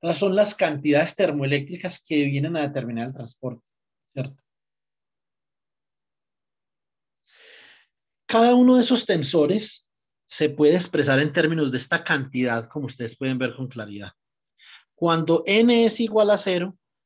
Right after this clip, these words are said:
básicamente que nosotros tenemos es esta integral de acá.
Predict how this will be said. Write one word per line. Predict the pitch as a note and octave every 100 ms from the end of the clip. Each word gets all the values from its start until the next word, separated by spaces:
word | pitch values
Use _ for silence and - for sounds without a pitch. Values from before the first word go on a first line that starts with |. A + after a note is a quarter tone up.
| _
básicamente | C#3 C#3 D#3 D3+ C3 A#2+
que | D3+
nosotros | B2+ D3
tenemos | C3+ A#2+ A#2+
es | C3+
esta | C#3 C3+ C#3
integral | B2+ A2+ G#2+ G2+
de | A2+
acá. | A2+ G#2+